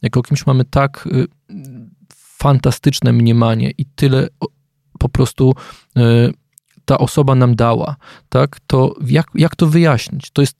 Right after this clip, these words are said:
tak oczywiste, że aż tego nie da się wyjaśniać. Ja to czuję, kiedy rozmawiam ze starszymi pokoleniami, kiedy staram się ich zainteresować. E, mam kolegę historyka sześćdziesięcioletniego, e, któremu właśnie mówię: "Ale słuchaj, to jest ważne, że młodzież tego nie rozumie".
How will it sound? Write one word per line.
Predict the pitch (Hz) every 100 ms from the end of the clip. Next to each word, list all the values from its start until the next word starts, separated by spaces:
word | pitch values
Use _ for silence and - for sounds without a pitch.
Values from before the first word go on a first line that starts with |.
| -
tak | 233 -
oczywiste, | 175 165 190 - 175
że | 170
aż | -
tego | 170
nie | 165
da | 165
się | - 165
wyjaśniać. | 175 165 - -
Ja | 151
to | 156 170 -
czuję, | - 233 233
kiedy | - 170
rozmawiam | 160 143 156 170 170 170 - -
ze | 147
starszymi | - 139 - 175
pokoleniami, | 147 143 143 127 127 175
kiedy | - 143
staram | - 165 180
się | 180 165
ich | 147
zainteresować. | 135 143 139 135 - 123 120 151 - - - - -
E, | 123 123
mam | - 135 - -
kolegę | 131 135 135
historyka | - 127 117 123 - 127 117 -
sześćdziesięcioletniego, | - 120 113 - 131 123 107 - 139 147 139 - - -
e, | 127 120 117 123
któremu | - 127 135
właśnie | 135 131 147
mówię: | 139 139
"Ale | 147
słuchaj, | 151 214 143
to | -
jest | 123 123
ważne, | 143 226 185 131
że | 113
młodzież | 107 127 156 180
tego | - 156
nie | 165 160
rozumie". | 170 170 123 -